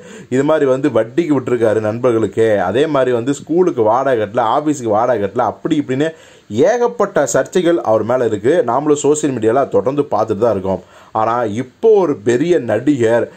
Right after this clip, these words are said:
ரஜினிகாந்தோட உண்மையான முகம் இதுதான் அப்படின்னு ஒரு விஷயத்த சொல்லியிருக்காரு. அவர் வேற யாரும் இல்ல, நடிகர் இயக்குனர் லிவிங்ஸ்டன் தான். அவர் என்ன சொல்லியிருக்காரு அப்படின்னா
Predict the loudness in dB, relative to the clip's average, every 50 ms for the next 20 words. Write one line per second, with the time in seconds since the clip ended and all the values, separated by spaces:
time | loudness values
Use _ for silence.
0 | -20 -16 -8 -4 -2 0 0 2 2 2 2 2 2 2 2 2 2 2 0 0
1 | -2 -2 -4 -2 -2 0 0 2 2 2 2 0 0 -2 -2 0 0 -2 -2 -2
2 | -4 -2 0 2 2 2 2 2 0 -2 -2 -4 -2 0 0 0 0 -2 -2 0
3 | 0 0 0 -2 -2 -2 -4 -2 -2 -2 -2 -2 -2 -2 0 0 0 0 0 0
4 | 0 0 0 -2 -4 -8 -18 -20 -12 -4 -2 0 0 0 2 2 2 2 2 2
5 | 2 2 2 0 -2 -2 -2 0 0 0 0 -2 -4 -10 -20 _ _ _ _ _
6 | _ -8 -4 -2 -2 -2 -2 -2 0 2 2 2 0 -2 -6 -12 -10 -4 0 0
7 | 0 0 0 0 0 0 0 -2 -6 -6 -4 -2 0 0 0 0 -2 -2 -4 -2
8 | -2 -2 -4 -4 -6 -10 _ -4 -2 -2 0 0 0 -2 -2 0 0 2 2 2
9 | 2 2 2 2 0 0 -2 -2 -2 -2 -2 -2 -4